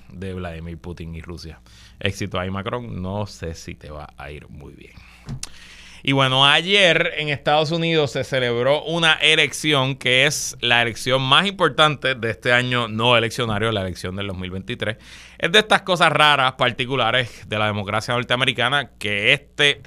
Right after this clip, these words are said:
factor ellos no lo comparten, yo no creo que en ningún otro lugar, ninguna otra democracia del mundo, que es el tema de los jueces que son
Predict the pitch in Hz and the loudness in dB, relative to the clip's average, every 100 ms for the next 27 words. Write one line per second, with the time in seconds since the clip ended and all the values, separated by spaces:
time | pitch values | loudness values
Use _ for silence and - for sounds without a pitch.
0 | - 110 98 - 123 123 104 113 113 107 | -4 -4 -2 0 0 0 0 0 0 0
1 | 107 120 104 95 98 101 123 95 92 101 | 0 0 -2 -2 -2 -2 -4 -4 -4 -4
2 | 110 107 101 95 92 104 117 110 101 95 | -4 -4 -4 -6 -6 -4 -4 -2 -2 -2
3 | 101 92 90 98 101 101 98 95 92 101 | -2 -4 -6 -6 -4 -4 -4 -6 -4 -4
4 | 95 95 80 85 - - - - - - | -2 -4 -6 -10 -18 -20 -20 -20 -20 -8
5 | 101 110 113 - 127 117 110 - 90 87 | -4 -2 -4 -2 -2 -2 -4 -8 -10 -4
6 | 98 - 95 92 - - 123 131 123 120 | -4 -4 -6 -6 -6 -4 -4 -2 -4 -6
7 | - - - 82 - 90 98 | -8 -18 -14 -12 -10 -10 -10